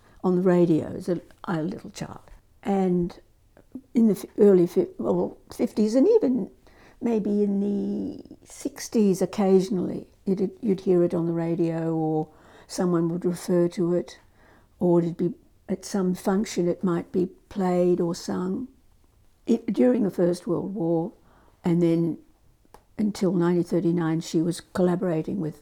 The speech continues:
Helen Taylor, and that's when she, she got really well known, and it seems to be,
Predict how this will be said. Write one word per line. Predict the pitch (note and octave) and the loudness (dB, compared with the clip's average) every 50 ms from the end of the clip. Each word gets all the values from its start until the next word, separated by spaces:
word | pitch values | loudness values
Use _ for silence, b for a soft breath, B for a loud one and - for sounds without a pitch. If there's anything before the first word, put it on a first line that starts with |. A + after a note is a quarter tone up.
| _ - | _ -6
Helen | F#3+ F3 G3+ F#3 D3 G3 - - _ _ _ _ _ | -4 -2 -2 -2 -2 -4 -6 -8 _ _ _ _ _
Taylor, | - G#3 F3 E3+ E3 D#3 D#3+ E3+ C#4 - _ b b b b b b b b b b b b b b b b - | -6 -4 -2 -2 -2 -2 -4 -6 -8 -12 _ b b b b b b b b b b b b b b b b -2
and | G#3+ G#3 G3+ G#3 G#3+ G#3 G#3 G#3 G#3 G#3+ G#3+ G#3+ - - _ _ _ _ _ _ _ _ _ _ _ _ _ _ _ _ - | 0 2 2 4 4 4 2 2 2 2 0 -2 -6 -10 _ _ _ _ _ _ _ _ _ _ _ _ _ _ _ _ -2
that's | - A#3 C4+ - - - | -2 -2 -2 -2 -2 -2
when | A3+ G3 F#3 | 0 0 0
she, | F3+ - G3 F3 - - _ - | 0 -2 -2 -4 -4 -6 _ -14
she | - - G#3 | -10 -8 -6
got | - G#3 G3 - | -4 -4 -4 -2
really | - A3+ A3+ A3 G3+ | 0 0 2 2 4
well | F#3 F#3+ F3+ F3 | 4 4 4 4
known, | F3 F3 F3+ E3+ E3 E3+ E3+ F3+ - | 4 4 2 2 2 0 0 0 0
and | G#3 G3 G3 | 0 -2 0
it | F#3+ F#3+ - | -2 -4 -6
seems | - - - E4 G4+ G4+ - - | -6 0 2 2 2 0 -2 -8
to | - - B3+ | -6 -4 -2
be, | G3+ B3 A#3 A3 A3+ | 0 2 2 2 2